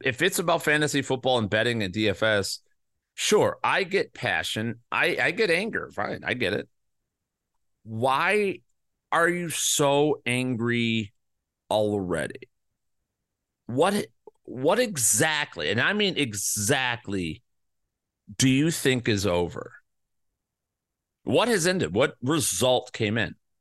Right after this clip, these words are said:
Week one? Week two? Okay. That, those have come in. We know those results.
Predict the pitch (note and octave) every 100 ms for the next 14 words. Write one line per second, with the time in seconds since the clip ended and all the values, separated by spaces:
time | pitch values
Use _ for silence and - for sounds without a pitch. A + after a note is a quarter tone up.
0 | _ _ _ _ _ _ _ _ _ _
1 | _ - A#2 G#2+ G#2+ C#3+ B3+ A#3 _ _
2 | _ _ _ _ _ _ _ _ G2+ A2+
3 | - C3+ G#3+ E4+ _ _ _ - - A3+
4 | D4 D4+ - G2 G#2+ C3 B3+ A#3+ A#3 -
5 | - E3+ G3 A2+ F2 A#2+ B2+ C#3+ D#3 C#3+
6 | C3+ B2+ A#2+ A2 E2 -